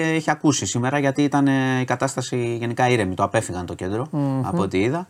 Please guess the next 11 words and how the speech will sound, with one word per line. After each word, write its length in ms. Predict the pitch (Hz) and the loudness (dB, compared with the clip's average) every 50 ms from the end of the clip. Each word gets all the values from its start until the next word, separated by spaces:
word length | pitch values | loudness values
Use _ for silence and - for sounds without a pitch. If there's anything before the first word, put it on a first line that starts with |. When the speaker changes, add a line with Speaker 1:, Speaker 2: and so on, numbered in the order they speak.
| _ _ | _ _
Speaker 2:
Μμμ. 200 | - 156 147 139 | -4 -4 -2 0
Speaker 1:
Δεν 140 | 135 - - | 0 0 0
έχει 200 | 113 107 - 98 | 0 -2 -2 -4
ταξί. 420 | 87 90 87 - - 170 196 202 - - - - - - - - - - - - - - - - | -6 -4 -6 -2 -4 -4 -4 -4 -8 -16 -20 -20 -20 -20 -20 -20 -20 -20 -20 -20 -20 -20 -14 -2
Λοιπόν, 360 | - 196 196 190 147 120 135 | -2 2 4 4 6 6 4
οπότε 460 | 175 190 - 247 240 - 233 220 - - - - - | 4 4 2 2 4 4 2 2 2 -2 -8 -4 0
πάει 240 | - 190 208 202 185 | 2 4 6 6 6
ομαλά, 520 | 170 160 151 143 156 170 185 185 185 - - | 6 6 6 6 6 6 6 6 4 4 2
ευτυχώς, 540 | 135 143 - - 143 135 156 156 147 - - | -2 -4 -2 -4 -2 0 0 0 0 2 2
η 80 | 139 | 2
επίσκεψη. 560 | 131 123 127 110 - - 90 - - - - | 2 4 2 0 0 -2 -6 -6 -6 -12 -12